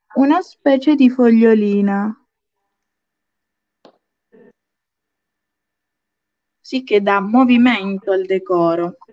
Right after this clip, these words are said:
non rimane statico. Faccio vedere un'altra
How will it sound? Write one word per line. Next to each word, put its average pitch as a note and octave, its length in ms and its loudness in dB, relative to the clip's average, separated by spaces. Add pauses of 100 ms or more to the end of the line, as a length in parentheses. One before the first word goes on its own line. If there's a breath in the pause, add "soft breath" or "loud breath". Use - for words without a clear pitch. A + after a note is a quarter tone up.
non G#3+ 120 -10
rimane F#3+ 480 -14
statico. F3+ 920 -6 (460 loud breath)
Faccio G3+ 400 -2
vedere G3 580 2
un'altra G#3 680 -2